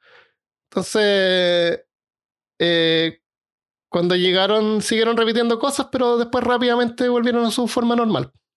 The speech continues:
El, hay muy poca información sobre el, bueno, este, todo este proyecto se llamó M K Ultra, eh, que es un, eh, nombre de,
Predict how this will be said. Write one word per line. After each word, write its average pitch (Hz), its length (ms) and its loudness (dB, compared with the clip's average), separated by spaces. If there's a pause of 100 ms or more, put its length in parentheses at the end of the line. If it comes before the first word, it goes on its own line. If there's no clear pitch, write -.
(2000)
El, 185 560 2
hay 214 260 0
muy 226 200 0
poca 233 200 -2
información 247 480 0
sobre 220 460 2
el, 190 560 2 (100)
bueno, 226 200 2
este, 226 240 -2 (100)
todo 226 140 0
este 226 160 -2
proyecto 220 360 -2
se - 140 -2
llamó 202 260 2
M 202 200 0
K 175 100 -2
Ultra, 180 320 -2 (1500)
eh, 170 640 2
que 185 120 -2
es 180 40 2
un, 175 280 2
eh, 160 360 2
nombre 170 500 0
de, 147 600 0